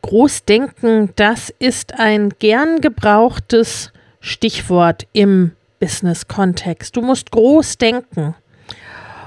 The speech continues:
Und es stimmt, es ist ja auch notwendig für das Business-Wachstum. Ich sag immer gern, nur was du dir wenigstens ein bisschen vorstellen kannst,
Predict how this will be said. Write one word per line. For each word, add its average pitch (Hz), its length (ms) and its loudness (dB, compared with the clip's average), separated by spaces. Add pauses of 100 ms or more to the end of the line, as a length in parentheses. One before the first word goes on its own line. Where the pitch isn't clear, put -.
Und 233 420 -2 (100)
es - 120 -8
stimmt, 359 540 -2
es 208 160 -6
ist - 260 -6
ja 269 140 0
auch - 180 0
notwendig 214 840 0
für 240 320 0
das 190 280 -4
Business-Wachstum. 175 1300 -6 (1120)
Ich - 160 -6
sag 302 300 2
immer 302 320 -2
gern, 277 460 -2 (300)
nur 254 220 -2
was 254 200 -2
du 277 100 -4
dir 247 220 -4
wenigstens 262 500 -6
ein 262 160 -2
bisschen 330 480 -2
vorstellen 226 640 0
kannst, 254 420 -4